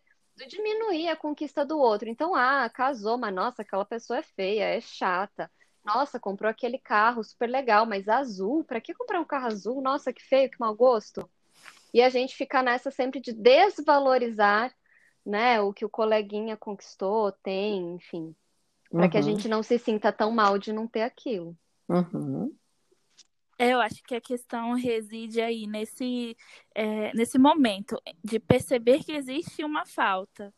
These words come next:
Speaker 1: Uhum.
Speaker 3: né? E aí, qual a saída que vai encontrar pra isso? É,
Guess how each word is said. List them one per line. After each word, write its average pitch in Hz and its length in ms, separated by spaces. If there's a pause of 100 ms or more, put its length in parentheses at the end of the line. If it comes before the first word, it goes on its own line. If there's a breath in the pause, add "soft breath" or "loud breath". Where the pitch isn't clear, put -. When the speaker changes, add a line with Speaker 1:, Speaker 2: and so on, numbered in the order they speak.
Speaker 1:
Uhum. 226 420
Speaker 3:
né? 233 320
E 226 220
aí, 226 540 (380)
qual 302 200
a 359 60
saída 320 380
que 285 140
vai 285 120
encontrar 277 460
pra 269 220
isso? 202 460 (160)
É, 208 280